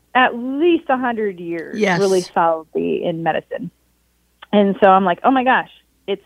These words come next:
Speaker 1: entirely preventative. I, <laughs> I know what I'm doing there 'cause I'm Coptic of my six years get, trying to get a, figuring out how microbes survive exposure to heavy metals,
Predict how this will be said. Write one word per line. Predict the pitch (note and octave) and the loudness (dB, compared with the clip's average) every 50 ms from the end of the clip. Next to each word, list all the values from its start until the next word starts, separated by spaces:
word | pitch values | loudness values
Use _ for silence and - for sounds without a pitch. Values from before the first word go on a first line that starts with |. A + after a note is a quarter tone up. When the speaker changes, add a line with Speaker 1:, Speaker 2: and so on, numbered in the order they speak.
| _ | _
Speaker 1:
entirely | - F#3+ F3+ - - E3+ F3+ G#3+ A#3+ C#4 | -12 -12 -8 -4 -2 0 0 0 0 0
preventative. | - - E4 B3 G#3+ E3 D3 D3+ D3 D#3 D3+ F3+ A#3 A#3+ _ _ _ _ _ - | -2 -4 -2 0 0 -2 -2 -4 -6 -4 -2 -4 -4 -6 _ _ _ _ _ -10
I, | F#3 F#3 F#3 F#3 F#3 - - | -6 -6 -4 -4 -6 -8 -10
<laughs> | - - - - C#4 B3 A#3+ - | -14 -6 0 2 2 2 2 2
I | - D4 | 2 2
know | D#4 D#4 D#4+ D#4 | 2 4 2 0
what | D4 C4+ C4+ C4 C4 | 2 2 0 0 0
I'm | B3+ B3 A#3+ | 0 -2 -4
doing | G#3+ A3+ G#3 G3+ G3+ G3+ G3+ G3+ G3+ F#3+ | -4 -4 -4 -4 -4 -6 -8 -6 -4 -4
there | F3 E3+ E3+ F3 F3 | -2 -2 0 -2 -2
'cause | F3 - G#3 | -4 -6 -8
I'm | G3 G3+ F#3 | -8 -8 -8
Coptic | G3+ - - F#3+ F#3 - _ - F#3 E3+ - | -6 -4 -2 -2 -2 -2 _ -8 -8 -8 -8
of | F#3+ E3+ - | -10 -12 -12
my | E3 D#3 D#3+ D#3+ - _ _ _ - - - - _ _ _ | -10 -8 -8 -8 -8 _ _ _ -20 -20 -20 -20 _ _ _
six | - D4+ - - - | -6 -6 -6 -4 -4
years | A#3+ A3 A3+ A3+ A3+ A3 A3 A3 A3 A3 G3 G3 - | 0 4 6 8 10 10 10 8 8 6 4 0 -2
get, | - G3+ - - | -2 -2 -2 -2
trying | - - A#3+ G#3+ G#3 | -2 0 2 2 2
to | G3+ G3+ | 2 2
get | F#3 G#3+ G#3 | 4 4 6
a, | G3+ F#3 F#3 F#3+ - - | 6 4 4 2 -2 -4
figuring | - A#3+ A3+ G#3+ A3 G#3+ G#3+ G#3 | -4 -4 -4 -4 -4 -6 -6 -6
out | G3 - | -6 -6
how | - G#3 G3 F#3+ | -4 -2 -2 -2
microbes | F#3 F3+ F3+ F3+ - G3 F#3+ F#3 E3+ - _ - | -2 -4 -6 -6 -4 -2 -2 -2 -2 -4 _ -6
survive | G3+ G3 E3+ E3+ E3+ D#3+ D#3+ D#3 D#3 D#3 D#3 D#3 _ _ | -4 -4 -2 0 -2 0 -2 -2 -4 -6 -8 -12 _ _
exposure | - - - - - - F3+ E3+ E3+ E3 D#3+ D#3+ D#3 | -16 -16 -16 -8 -2 2 4 4 4 2 -2 -4 -6
to | D3+ _ - | -6 _ -12
heavy | D3+ - D#3+ D3+ D#3 D#3 D3+ | -12 -6 -6 -6 -6 -6 -8
metals, | D3+ E3 G3 A#3+ A#3 A3 G#3+ G3+ G3 F#3+ F#3 F#3 F3+ F3+ | -4 0 2 2 4 4 2 0 0 0 -2 -2 -4 -6